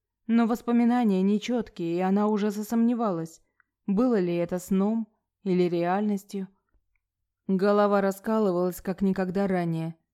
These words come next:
Но неудивительно. Бессонова хорошо помнила, как её отбросило ударной волной,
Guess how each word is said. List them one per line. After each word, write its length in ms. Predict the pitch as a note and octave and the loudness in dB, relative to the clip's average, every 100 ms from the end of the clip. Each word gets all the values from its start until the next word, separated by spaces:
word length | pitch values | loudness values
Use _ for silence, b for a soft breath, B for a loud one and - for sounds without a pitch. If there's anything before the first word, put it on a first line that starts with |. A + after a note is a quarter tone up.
| _ | _
Но 180 | B3 B3+ | 0 2
неудивительно. 960 | B3+ A3+ G3+ A3 A3+ A#3 E3+ D#3 D#3 D#3 _ _ _ _ | 4 4 2 0 0 -2 -2 -4 -4 -8 _ _ _ _
Бессонова 680 | G#3 G#3+ G#3+ - B3 A3+ A3 | -2 -2 -2 0 2 2 0
хорошо 400 | A3+ A3+ A3 C4 | -2 -4 -2 -4
помнила, 500 | - A3+ F3 E3 E3 | 0 0 2 0 -4
как 240 | G3 F#3 | -8 -4
её 240 | G#3 G3 G#3 | -2 0 -2
отбросило 800 | - F#3 E3+ G3+ C4 B3 F#3+ F3+ | -2 -6 -2 -2 -2 -2 -4 -2
ударной 480 | F3+ G3+ G#3 G3+ | -2 0 0 0
волной, 520 | F#3+ G3+ G3 F3+ D#3 | 0 2 2 2 -2